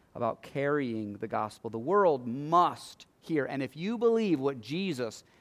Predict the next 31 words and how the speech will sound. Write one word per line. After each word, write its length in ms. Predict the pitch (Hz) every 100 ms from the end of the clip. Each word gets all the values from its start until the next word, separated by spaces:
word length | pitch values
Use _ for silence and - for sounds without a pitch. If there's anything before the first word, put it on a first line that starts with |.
| _
said 340 | - - 175 180
about 360 | 160 147 139
judgment, 680 | 113 135 156 135 117 107 - _ _ _ _ _ _ _ _ _ - _ _
and 140 | 151 151
if 180 | 139 143
you 460 | 185 233 269 262 - _ -
have 160 | 165
a 60 | 156
blessed 400 | 135 180 190 196
hope 260 | 175 170 139
which 240 | 151 -
produces 500 | 143 170 180 170 127 -
love 640 | 131 151 180 208 208 170 - _
for 160 | - 147
his 180 | 143 127
saints, 720 | - 180 208 262 - - - _ _ _ _ _
you're 140 | 139 151
gonna 200 | 170 156
carry 280 | - 143 127
the 100 | 127
gospel 420 | 110 107 - 120
into 140 | 107
the 80 | 104
world 260 | 101 90 -
because 280 | 123 123
you 80 | 139
wanna 160 | 151 135
make 180 | 123 123
everybody 480 | 120 113 98 85
a 60 | -
saint. 380 | - - -